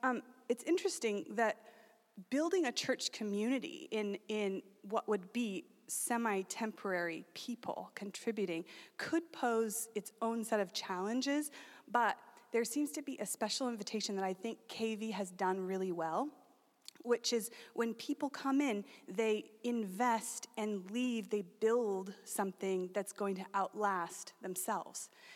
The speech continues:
They build into the kingdom and they leave their mark. And I, I hope to do that. Um, hopefully we'll just stay forever, so that's not <laughs> what I'm saying. But, um, but I've,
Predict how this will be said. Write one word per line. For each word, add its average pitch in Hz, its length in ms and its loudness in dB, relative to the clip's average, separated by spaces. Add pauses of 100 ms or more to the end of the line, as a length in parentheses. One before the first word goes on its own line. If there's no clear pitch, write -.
(140)
They 208 120 2
build 233 440 4
into 226 240 -4
the 208 80 -2
kingdom 214 380 0
and 190 100 0
they 190 140 4
leave 220 500 2
their 175 140 0
mark. 170 580 -2 (480)
And 208 440 4 (340)
I, 226 240 4
I 214 100 6
hope 214 380 2 (160)
to - 120 0
do 208 280 -2
that. 165 280 0 (400)
Um, 180 480 6 (220)
hopefully 208 460 2
we'll 196 100 2
just 190 200 -2
stay 180 180 0
forever, 170 680 2
so 175 300 -2
that's 180 200 -4
not 214 100 4
<laughs> 220 40 4
what 269 100 4
I'm - 140 2
saying. - 420 -2
But, 214 140 2 (500)
um, 202 360 6 (420)
but 226 260 6 (420)
I've, 220 300 4